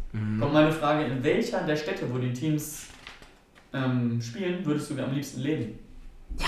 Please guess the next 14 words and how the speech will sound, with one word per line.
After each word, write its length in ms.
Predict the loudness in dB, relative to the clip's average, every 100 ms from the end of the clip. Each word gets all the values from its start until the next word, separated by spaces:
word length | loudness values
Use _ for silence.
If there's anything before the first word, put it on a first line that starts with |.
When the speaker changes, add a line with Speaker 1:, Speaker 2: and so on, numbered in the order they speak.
| 0 -2 -8 -10 0
Speaker 2:
Also 220 | 2 2
Indianapolis, 960 | 2 2 4 4 6 4 4 2 -4 -12 -20 -20 2
Tennessee, 800 | 6 6 6 2 0 2 0 -4 -14 -20 -20 -20 -20 -20 -20 -16 0
Jacksonville 760 | 6 6 6 4 4 6 4 0 -2
oder 200 | 2 2
Houston? 500 | 4 2 0 -4 -6 -10 -16 -20 -20 -20 -20 -20 -20 -18 -18 -16 -4
Speaker 1:
Ja, 100 | 2 2
ich 120 | 6
muss 180 | 6 8
sagen, 240 | 8 10
ich 100 | 8
bin 160 | 6 6
kein 220 | 6 6
Amerika-Fan. 800 | 8 6 6 4 2 2 0